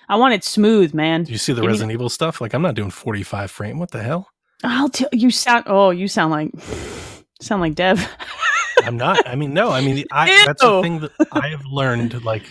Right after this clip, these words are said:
Speaker 2: no, I, if, if sixty is an option, then I'm doing
Speaker 1: Yes, I always want sixty. I always want performance because I'm personally very sensitive to stuff like screen tearing too. So I always want the mode that draw, pulls that stuff back.
Speaker 2: Yeah.
Speaker 1: Um, I wanna see it move smooth.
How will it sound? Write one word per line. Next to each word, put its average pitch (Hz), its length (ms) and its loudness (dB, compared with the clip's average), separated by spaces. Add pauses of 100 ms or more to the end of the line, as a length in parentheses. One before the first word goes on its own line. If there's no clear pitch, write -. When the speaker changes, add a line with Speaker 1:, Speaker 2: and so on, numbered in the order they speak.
(180)
Speaker 2:
no, 117 120 0
I, 110 120 -6
if, 127 380 -6
if 127 160 -2
sixty - 460 -4
is 139 120 -2
an 135 80 0
option, 113 380 -2
then 107 100 -2
I'm 104 120 -4
doing 104 160 -8
Speaker 1:
Yes, 208 420 2
I 240 120 8
always 311 380 8
want 233 280 2
sixty. 190 400 -2
I 214 160 2
always 294 260 0
want 220 240 0
performance 202 560 0
because 196 300 -2
I'm 226 340 4
personally 214 560 0
very 185 240 2
sensitive 170 480 -2
to 165 100 -2
stuff - 300 -2
like 156 200 -4
screen 180 340 0
tearing 208 400 2
too. 226 280 2 (380)
So 196 140 4
I 202 200 6
always 208 360 2
want 180 180 2
the 180 60 0
mode 170 320 2
that 151 160 -4 (180)
draw, 165 260 2 (120)
pulls 175 220 -2
that 156 120 -2
stuff - 280 -12
back. - 340 -6
Speaker 2:
Yeah. 147 300 -2
Speaker 1:
Um, 147 200 -8 (100)
I 196 100 4
wanna 214 180 4
see 202 160 0
it 170 80 0
move 170 200 0
smooth. 147 400 -2